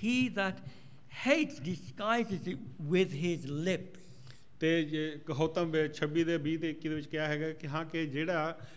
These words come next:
Speaker 2: ਨਫ਼ਰਤ ਕਰਦਾ ਹੈਗਾ ਆ, ਉਹ ਆਪਣੇ ਭੇਸ ਨੂੰ ਬਦਲਿਆ ਹੋਇਆ ਗੱਲਾਂ ਦੇ ਵਿੱਚ।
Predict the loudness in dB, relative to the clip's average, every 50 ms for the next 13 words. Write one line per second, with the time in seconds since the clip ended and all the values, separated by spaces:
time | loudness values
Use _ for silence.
0 | -6 0 0 0 2 0 -2 -2 0 0 0 0 2 2 2 2 2 0 2 2
1 | 2 2 2 2 0 0 -2 -4 -4 -4 -2 -2 0 -2 -2 -2 -2 -4 -4 -4
2 | -2 -4 -2 0 0 0 -2 -4 -10 -16 -16 -16 -16 -16 -16 -18 -16 -16 -16 -8
3 | 2 6 8 10 10 10 8 6 6 6 6 6 6 6 6 6 6 6 8 6
4 | 6 6 4 4 4 2 2 2 2 0 0 -2 -2 -4 -6 -10